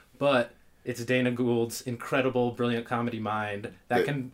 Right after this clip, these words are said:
Speaker 1: and lifetime association
Speaker 2: Uh-huh.
Speaker 1: with this individual
Speaker 2: That
Speaker 1: who can
Speaker 2: frames
Speaker 1: bounce
Speaker 2: it.
Speaker 1: off with.
Speaker 2: Yeah.
Speaker 1: So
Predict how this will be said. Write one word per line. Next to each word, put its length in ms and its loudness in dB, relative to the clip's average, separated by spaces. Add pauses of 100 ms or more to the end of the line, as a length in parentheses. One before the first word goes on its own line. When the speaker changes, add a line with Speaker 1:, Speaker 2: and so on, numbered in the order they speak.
Speaker 1:
and 500 2
lifetime 680 2
association 680 2
Speaker 2:
Uh-huh. 140 4
Speaker 1:
with 80 0
this 220 -2
individual 680 2
Speaker 2:
That 60 4
Speaker 1:
who 80 6
can 160 0
Speaker 2:
frames 140 6
Speaker 1:
bounce 260 4
Speaker 2:
it. 40 4
Speaker 1:
off 280 2
with. 260 -6
Speaker 2:
Yeah. 300 2 (100)
Speaker 1:
So 240 -2